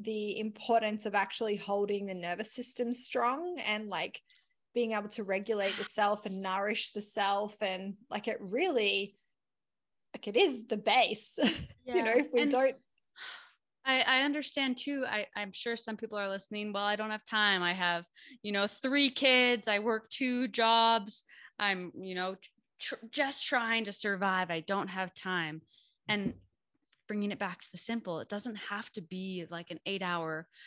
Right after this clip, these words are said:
Speaker 2: practice. Well, you know, we know it's all practice. The entire, your life is the practice, but thinking of the smallest ways that at least can soften you. It could be as simple as unclenching your jaw and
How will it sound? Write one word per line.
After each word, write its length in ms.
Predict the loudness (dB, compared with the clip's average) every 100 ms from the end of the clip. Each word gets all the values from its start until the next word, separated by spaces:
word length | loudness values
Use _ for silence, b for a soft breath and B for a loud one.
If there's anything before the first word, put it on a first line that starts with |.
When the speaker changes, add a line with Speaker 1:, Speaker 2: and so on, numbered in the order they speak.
| B -4
Speaker 2:
practice. 500 | -4 -2 -6 -10 -10 -4
Well, 400 | -4 -4 -6 -8
you 140 | -6
know, 260 | -6 -8 -6
we 120 | -4
know 140 | -2 0
it's 120 | 4
all 220 | 4 4
practice. 500 | 0 -6 -2 -4 -4 -6
The 100 | -6
entire, 520 | 2 4 6 4 -2 -8
your 160 | -4 2
life 300 | 2 2 -2
is 160 | -6
the 80 | -8
practice, 560 | -2 -2 -2 -6 -8 -12 b b _ -14
but 160 | -8
thinking 260 | -6 -4 -6
of 140 | -8
the 100 | -10
smallest 720 | -14 -10 -4 -2 -2 -2 -6 -6
ways 280 | -6 -6 -8
that 140 | -8
at 160 | -8 -8
least 480 | -8 -10 -14 -18 _ _ _ _ -4
can 140 | -4
soften 460 | -2 -2 -2 -6 -6
you. 100 | -8
It 80 | -8
could 140 | -8
be 160 | -6 -6
as 180 | -10
simple 320 | -12 -10 -6 -4
as 240 | -6 -8 _ _ _ _ _ _ -8
unclenching 760 | -6 -6 -4 -4 -2 -6 -6
your 160 | -8 -8
jaw 640 | -6 -4 -2 -2 -6 -10 _ _ _ _ _ _ -4
and 260 | -4 -2